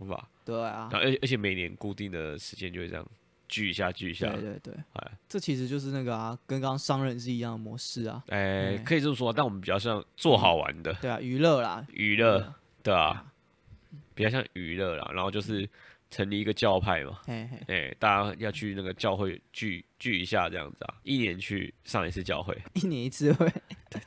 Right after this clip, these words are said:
Speaker 1: 对。
Speaker 2: <laughs> 有点像是那个要去耶路撒冷这样，一年的一次。<laughs>
Speaker 1: 差不多啦，因为他那天就是跟我说，“哎，然后那个什么，呃，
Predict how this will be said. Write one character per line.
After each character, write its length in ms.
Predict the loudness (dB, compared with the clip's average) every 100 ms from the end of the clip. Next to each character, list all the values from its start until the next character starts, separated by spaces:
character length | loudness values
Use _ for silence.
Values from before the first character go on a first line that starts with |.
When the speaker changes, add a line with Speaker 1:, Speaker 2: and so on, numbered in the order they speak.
| -10
Speaker 1:
对。 100 | -12
Speaker 2:
<laughs> 1040 | -12 -20 -20 _ -20 _ -16 -14 -12 -10
有 80 | -4
点 100 | -4
像 180 | -2 -4
是 160 | -4
那 140 | -4 -4
个 440 | -2 -4 -4 -6 -6
要 100 | -6
去 120 | 0
耶 180 | 2 4
路 140 | 4 2
撒 260 | 0 0
冷 160 | 0 -4
这 60 | -6
样， 200 | -6 -8
一 60 | -4
年 220 | -2 -2
的 80 | -4
一 100 | -6
次。 300 | -8 -4 -2 0 -2 -6 -10 -8 -10 -4
<laughs> 760 | -2 -2 -6 -10 -14 -10 -10 -4
Speaker 1:
差 120 | 0
不 80 | 0
多 200 | 4 8
啦， 280 | 8 8 4 0
因 80 | 4
为 40 |
他 80 | 6
那 140 | 6
天 200 | 6 6
就 120 | 4 2
是 260 | 4 2
跟 120 | 2
我 60 | 0
说 80 | 2 4
，“哎， 140 | 2 0
然 120 | -4 -4
后 80 | -4 -10 -8
那 100 | -4
个 80 |
什 100 | -4
么， 240 | -6 -10 -14 _ -6
呃， 460 | -4 -2 -4 -6